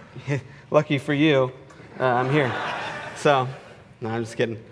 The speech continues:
So glad to be here. Um, since I have the stage and I'm the college pastor, I'm gonna promote some college stuff real quick.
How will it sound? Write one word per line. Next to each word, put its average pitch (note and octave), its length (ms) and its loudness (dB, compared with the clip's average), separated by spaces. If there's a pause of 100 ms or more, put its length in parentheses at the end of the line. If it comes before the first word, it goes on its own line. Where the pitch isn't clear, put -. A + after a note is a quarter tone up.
(460)
So C3 260 2 (120)
glad F#3+ 220 8
to F#3+ 60 2
be G#3 140 6
here. G#3 400 4 (160)
Um, D#3 580 2 (380)
since D3+ 220 -2
I F3 120 8
have F3+ 200 4
the D#3+ 80 4
stage F#3 340 6
and E3 100 2
I'm D3+ 200 4
the D3+ 60 2
college D#3 300 4
pastor, E3 380 4
I'm D3+ 80 4
gonna C#3+ 140 0
promote D#3+ 300 0
some C3+ 120 -8
college D3 280 2
stuff D3+ 200 0
real D#3 120 4
quick. E3 360 2